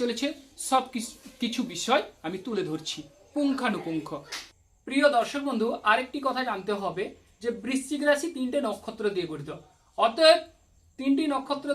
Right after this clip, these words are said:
দিয়ে যেহেতু আপনাদের, আহ, জীবন গঠিত, অতএব আপনাদের কার কেমন যাবে।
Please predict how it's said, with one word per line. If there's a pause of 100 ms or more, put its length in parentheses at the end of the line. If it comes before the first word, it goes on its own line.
দিয়ে (180)
যেহেতু
আপনাদের,
আহ, (100)
জীবন (120)
গঠিত, (500)
অতএব (280)
আপনাদের (120)
কার
কেমন (100)
যাবে।